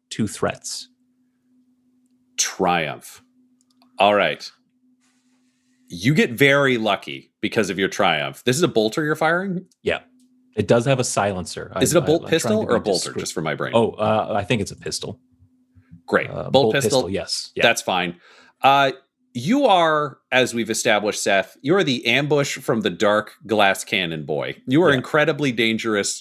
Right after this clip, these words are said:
Speaker 2: for a very brief period of time. However, this leads you with interesting habits. And one of them is that your bolt pistol has a semi-auto setting that will fire three shots instead of just one.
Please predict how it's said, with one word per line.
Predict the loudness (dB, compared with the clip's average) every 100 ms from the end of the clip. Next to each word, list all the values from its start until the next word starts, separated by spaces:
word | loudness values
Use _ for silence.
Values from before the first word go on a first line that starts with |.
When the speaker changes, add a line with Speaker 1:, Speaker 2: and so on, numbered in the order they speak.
| -6
Speaker 2:
for | 0
a | 2
very | 2 2
brief | 0 -4 -6 -4
period | -2 -2
of | -2
time. | -2 0 -2 -6 -18 -20 -14
However, | 0 2 2 0
this | -4
leads | -2 -2 0
you | 0
with | 0
interesting | -2 0 -2 -2
habits. | 0 0 -2 -6 -10 _ -2
And | 2
one | 4 2
of | 0
them | -2 -2
is | -4 -2
that | -2
your | 0 0 2
bolt | 0 -2 -2
pistol | -6 -2 0 0 0
has | 0 0 0
a | -2
semi-auto | 0 0 2 2 2 0
setting | -2 -4 -6 -8 -2
that | -2
will | 0
fire | 0 2 2 0
three | -4 -2 -2
shots | 0 0 0 -2 -6
instead | -6 0 0 0
of | -2
just | -4 -4 -4
one. | -4 -6